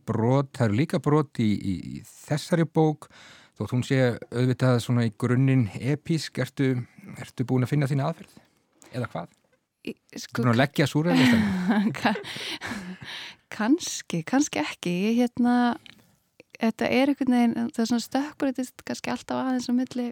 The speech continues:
Speaker 2: bóka og svo fer maður kannski aftur tilbaka og gerir eitthvað allt annað. Ég veit, ég veit það ekki. En mér finnst þetta skemmtilegt, sko, að það henta mér ágætlega að, að vinna með svona stutta, stutt brot í einu.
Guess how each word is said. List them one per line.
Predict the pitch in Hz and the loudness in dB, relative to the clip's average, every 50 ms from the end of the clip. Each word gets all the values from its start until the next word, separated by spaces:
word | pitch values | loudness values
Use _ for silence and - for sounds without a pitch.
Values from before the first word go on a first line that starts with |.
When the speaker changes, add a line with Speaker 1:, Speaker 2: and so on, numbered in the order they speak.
| - _ - | -10 _ -8
Speaker 2:
bóka | - 254 247 - - - 165 | -8 -8 -8 -8 -8 -8 -8
og | 170 - | -6 -8
svo | - | -8
fer | 202 - 226 226 | -6 -4 -2 -2
maður | 233 226 - | -2 -4 -6
kannski | 226 - - | -10 -10 -10
aftur | 240 254 - - - 247 247 | -12 -12 -14 -10 -10 -10 -8
tilbaka | - 233 - - 233 240 247 - - - 240 233 | -8 -8 -8 -6 -8 -8 -8 -10 -12 -10 -10 -10
og | 226 226 | -10 -10
gerir | - 233 226 233 233 | -10 -10 -10 -10 -10
eitthvað | - 233 240 | -10 -12 -14
allt | - - 233 | -12 -8 -6
annað. | 202 180 175 175 | -6 -4 -4 -6
Ég | 190 208 | -6 -8
veit, | 240 262 - _ - | -10 -12 -14 _ -8
ég | 233 240 | -6 -6
veit | 277 - - | -6 -6 -6
það | 202 180 | -8 -8
ekki. | - - 165 170 | -8 -10 -12 -8
En | - 202 202 208 | -4 -2 0 0
mér | 220 233 | 0 0
finnst | - - - | -4 -6 -8
þetta | 233 220 - | -8 -8 -6
skemmtilegt, | - - 269 - _ _ - 269 269 269 - - - - | -8 -8 -10 -10 _ _ -6 -4 -4 -4 -6 -8 -14 -16
sko, | - - 262 | -10 -8 -6
að | 254 - 127 - - _ _ - - - - - - - - _ _ _ _ _ _ - | -4 -2 -4 -4 -6 _ _ -20 -20 -20 -20 -20 -20 -20 -20 _ _ _ _ _ _ -6
það | 220 196 240 | -2 0 2
henta | 285 311 - - - 269 269 | 2 0 -2 0 4 6 6
mér | 277 269 277 | 6 6 4
ágætlega | - 269 - 277 269 240 - - _ - - | 0 0 0 2 0 0 -2 -8 _ -6 -4
að, | 233 226 226 - | -4 -4 -2 -2
að | - 233 226 | -2 0 2
vinna | 240 247 254 247 | 2 2 2 2
með | 247 247 | 0 0
svona | - 247 240 - | -2 -4 -4 -6
stutta, | - - 277 - - _ - 247 233 - - - - - _ _ _ - - - - - - - - - - _ | -6 -6 -6 -6 -6 _ 0 0 0 -2 -6 -14 -20 -20 _ _ _ -18 -16 -16 -16 -16 -18 -20 -20 -20 -20 _
stutt | - - - - 254 240 - - - - | -20 -18 -8 -6 -4 -6 -4 -8 -10 -4
brot | - 262 269 262 - - 254 | -2 0 0 0 0 -2 -2
í | 247 | 0
einu. | 262 277 269 269 254 | 2 4 4 2 2